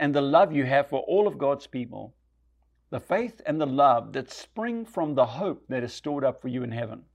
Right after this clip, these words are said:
and about which you've already heard in this true message of the gospel." See, faith and love spring up out of hope that we have. In fact, Hebrews eleven one says, "Faith is just being sure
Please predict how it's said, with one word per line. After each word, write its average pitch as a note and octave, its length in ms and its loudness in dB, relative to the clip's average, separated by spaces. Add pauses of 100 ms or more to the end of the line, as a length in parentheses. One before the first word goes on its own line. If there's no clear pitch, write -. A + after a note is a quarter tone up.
(920)
and D#3 80 0
about E3 260 6
which E3+ 220 2
you've C#3+ 100 0
already C3 300 2
heard A#2 380 0 (380)
in C3 140 0
this B2 160 -4
true C#3 300 -4
message A#2+ 560 -6
of G2+ 160 -6
the A#2 80 -6
gospel." B2 500 -4 (460)
See, F#3+ 160 -4
faith G#3 500 -4
and C3+ 300 -2
love D#3 420 -4
spring - 580 -8
up G3+ 280 -6
out C3+ 180 0
of A#2 120 -2
hope C3+ 360 -6
that A#2+ 180 -10
we B2+ 180 -6
have. A#2+ 380 -6 (320)
In D3+ 120 -2
fact, - 200 -4 (120)
Hebrews G3+ 420 -4
eleven C#3+ 340 -2
one D#3 200 -2
says, C3 260 -4
"Faith F#3+ 500 -2
is D3+ 140 -4
just - 260 -10
being D3+ 220 -4
sure D3 720 -2